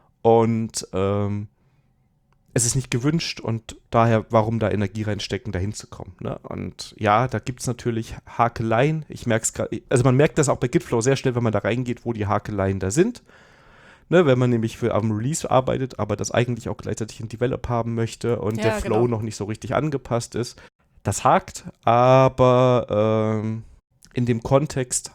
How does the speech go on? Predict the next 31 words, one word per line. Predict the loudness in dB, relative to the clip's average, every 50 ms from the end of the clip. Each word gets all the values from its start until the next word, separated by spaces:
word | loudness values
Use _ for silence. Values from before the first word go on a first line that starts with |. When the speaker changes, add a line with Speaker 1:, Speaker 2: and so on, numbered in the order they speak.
| _ -14 _
Speaker 1:
war's | 0 2 4 4 2 2 -2
halt | -2 -4 -4 -6 _
gut | -10 -10 -10 -10 -12 -16 -18 -18 _
zu | -16 -14 -10 -10
etablieren, | -8 -6 -6 -6 -6 -8 -8 -8 -8 -8 -10 -14 _ _ _ -10
ne? | -8 -6 -6 -6 -8 -10 _ -2
Und | -2 0 0 -2 -4 -8 -10 -14 -20 _ _ _ _ _ _ _ _
ich | -12 -10 -8 -8
sehe | -2 0 2 4 4 4 4
halt | 2 0 0 0 -2 -4 -4 -6 -10 -20 -20 _ _ _ _ _ _ _ _ _ _ _ _ _ _
einfach, | 0 0 0 2 2 0 0
und | 0
ich | 2
glaube, | 2 2 2
das | 2 0
ist | -2 -4 -4
eine | -2 0
Sache | 0 0 0 0
des | -4 -6 -8 -8
Teams | -8 -6 -6 -6 -6 -6
und | -4 -4
da |
muss | -4 -4 -6 -6
man | -6 -6
das | -6 -6
Team | -6 -8 -8 -6 -6
auch | -6 -6 -4
mitnehmen, | -6 -6 -6 -4 -2 0 2 2 2 0 -2 -4
dass | -6 -8 -8 -8
modernere | -10 -10 -4 0 2 2 2 2 2 0 0 0
Ansätze, | 0 -2 -2 -2 -4 -4 -4 -6 -6 -4 -4 -4 -4 -6 -8